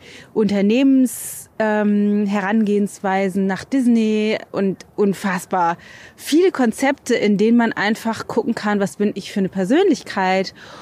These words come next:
und daraus dann was lernen kann. Und was ich super cool finde daran, ist, dass eine Gemeinsamkeit, die die für mich immer haben, ist, dass ich,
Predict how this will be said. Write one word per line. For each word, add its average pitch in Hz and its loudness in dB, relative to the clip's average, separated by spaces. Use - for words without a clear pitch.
und 190 2
daraus 196 0
dann 185 0
was 175 -4
lernen 180 0
kann. 156 -6
Und 151 -4
was 170 -6
ich - -6
super 277 0
cool 320 4
finde 196 -2
daran, 175 -2
ist, - -6
dass 202 -6
eine 190 0
Gemeinsamkeit, 190 0
die 196 0
die 180 -2
für 202 -2
mich 208 -2
immer 214 0
haben, 226 0
ist, 208 0
dass 196 0
ich, - -2